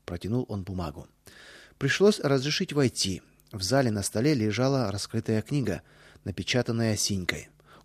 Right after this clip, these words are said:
Он её, конечно, заметил. «Позовите, пожалуйста, двух соседей в качестве понятых», обратился он ко мне.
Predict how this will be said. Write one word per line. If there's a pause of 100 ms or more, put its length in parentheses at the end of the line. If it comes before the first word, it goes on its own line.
Он
её,
конечно,
заметил. (880)
«Позовите,
пожалуйста,
двух
соседей
в
качестве
понятых», (180)
обратился
он
ко
мне.